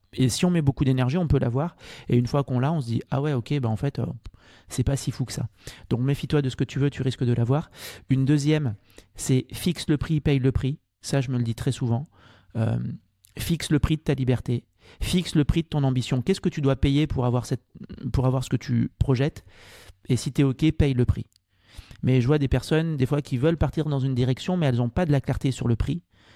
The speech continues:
Typiquement, sportif de haut niveau, c'est, c'est dur, c'est contraignant. Moi, j'aurais jamais voulu l'être. Je pense que j'aurais jamais pu l'être, mais je n'ai jamais rêvé de cette vie.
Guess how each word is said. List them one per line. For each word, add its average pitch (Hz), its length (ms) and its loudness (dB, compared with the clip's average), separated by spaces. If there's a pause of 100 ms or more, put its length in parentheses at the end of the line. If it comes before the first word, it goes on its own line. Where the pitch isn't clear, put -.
(360)
Typiquement, 143 480 0
sportif 135 400 -2
de 135 80 2
haut 135 40 4
niveau, 143 300 2
c'est, 120 240 0
c'est - 180 -2
dur, 143 300 -2 (260)
c'est 135 160 -2
contraignant. 139 480 -2
Moi, 139 140 4
j'aurais 123 240 0
jamais 143 300 0
voulu 131 220 0
l'être. 139 260 0 (560)
Je - 80 -6
pense 156 180 -2
que 147 100 -2
j'aurais 135 300 0
jamais 143 320 0
pu - 140 -4
l'être, 147 320 -2 (400)
mais 135 120 4
je 120 120 0
n'ai 131 320 2
jamais 151 440 2
rêvé 135 500 2
de - 40 -16
cette 113 200 -4
vie. 110 200 -6